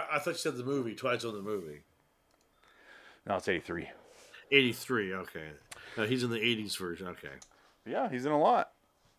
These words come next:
Speaker 1: Wow, yeah, he
Speaker 2: Um,
Speaker 1: works.
Speaker 2: why are we talking about him so much? Holy shit.
Speaker 1: 'Cause, uh, why wouldn't we?
Speaker 2: You know what's funny? On I M D B,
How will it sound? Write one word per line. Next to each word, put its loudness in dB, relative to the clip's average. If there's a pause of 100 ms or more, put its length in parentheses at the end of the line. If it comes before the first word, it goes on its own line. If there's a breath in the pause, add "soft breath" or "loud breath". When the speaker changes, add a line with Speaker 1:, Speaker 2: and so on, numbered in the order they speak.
(160)
Speaker 1:
Wow, 0
yeah, 6
he 6
Speaker 2:
Um, 6
Speaker 1:
works. -2
Speaker 2:
why 12
are 12
we 8
talking 12
about 6
him 2
so -2
much? -4 (100)
Holy -2
shit. 0 (640 soft breath)
Speaker 1:
'Cause, 10
uh, 8
why 10
wouldn't 6
we? 2 (140)
Speaker 2:
You 2
know 12
what's 10
funny? 8
On 10
I 10
M 6
D 2
B, 4